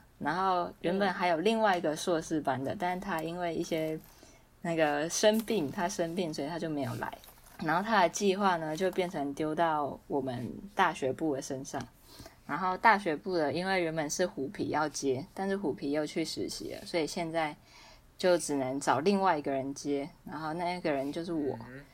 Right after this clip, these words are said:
Speaker 1: 然后但是我自己有另外一个计划，<laughs> 我自己有另外一个计划，所以我现在是同时做了两个计划。然后最近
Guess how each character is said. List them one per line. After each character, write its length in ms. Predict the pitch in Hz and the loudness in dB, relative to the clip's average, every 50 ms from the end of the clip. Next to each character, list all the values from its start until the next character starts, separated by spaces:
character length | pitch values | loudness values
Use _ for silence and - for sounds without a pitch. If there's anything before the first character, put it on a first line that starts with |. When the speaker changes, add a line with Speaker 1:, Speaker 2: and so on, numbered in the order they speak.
| - - - - - - - - | -20 -20 -20 -20 -20 -20 -10 -4
Speaker 1:
然 100 | 151 165 | -2 2
后 100 | 196 208 | 2 4
但 160 | 208 233 233 | 6 6 4
是 80 | 240 240 | 6 6
我 140 | 214 165 143 | 4 4 4
自 160 | - 202 202 | 4 2 6
己 100 | - 165 | 6 6
有 140 | 147 - 143 | 6 8 8
另 160 | 175 196 190 | 8 8 8
外 180 | 190 180 160 | 8 8 10
一 60 | 147 143 | 8 8
个 100 | 151 143 | 6 4
计 280 | 139 - 170 156 147 | 0 2 2 2 2
划， 280 | - 190 165 135 - - - - - - - - - _ - - - - - | 4 4 4 4 4 2 -6 -12 -18 -20 -20 -20 -20 _ -8 -2 0 0 2
<laughs> 680 | - - - - - - - - - - - - - - | 4 4 4 4 2 -2 -6 -6 -8 -8 -12 -16 -6 2
我 100 | 190 196 | 2 6
自 140 | 220 269 | 6 6
己 80 | 262 262 | 6 8
有 140 | 214 175 165 | 8 8 8
另 160 | 196 226 220 | 6 6 6
外 120 | 220 208 | 6 4
一 60 | 196 180 | 4 4
个 100 | 170 160 | 2 0
计 240 | - - 190 170 | 2 2 2 2
划， 300 | 175 202 180 147 - - - - - - - - - | 2 2 0 0 0 -4 -14 -18 -20 -20 -20 -18 -8
所 180 | - - 185 | -2 2 4
以 120 | 190 196 196 | 6 6 6
我 120 | 180 151 | 6 4
现 140 | 147 - 202 | 2 2 0
在 80 | 196 202 | 2 2
是 100 | 196 190 | 0 -2
同 240 | 202 208 156 147 | 0 -2 -2 -2
时 400 | 165 - - 147 147 147 151 160 190 202 - - - - - | -2 -2 -2 -2 0 -2 -2 -6 -8 -14 -18 -20 -20 -12 -6
做 220 | - 208 202 180 | 0 2 4 4
了 160 | 156 147 139 | 4 4 4
两 180 | 135 143 131 123 | 4 2 2 2
个 140 | 123 123 123 | 0 -4 -6
计 240 | - - 165 147 151 | -2 0 0 0 0
划。 240 | - 165 - - - - - - - - - - - | 0 0 -2 -2 -4 -12 -20 -20 -20 -20 -20 -18 -6
然 120 | - 143 147 | -4 -2 0
后 180 | 175 180 180 | 2 2 0
最 280 | 175 - - 233 196 160 | 2 4 6 6 6 6
近 340 | - 190 190 160 135 120 | 4 2 2 2 2 -2